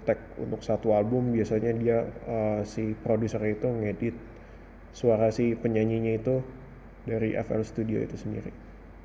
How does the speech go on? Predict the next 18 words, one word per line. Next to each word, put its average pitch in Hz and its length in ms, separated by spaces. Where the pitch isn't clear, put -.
Nah, 107 160
yang 101 160
kelima, 104 320
itu 120 220
perangkat 117 260
lunak 110 320
database. 110 640
Merupakan 110 480
perangkat 110 240
lunak 110 320
yang 117 160
digunakan 113 400
untuk 120 160
menyimpan 110 480
data 107 320
secara 107 240
ters-, - 320
terstruktur. 131 800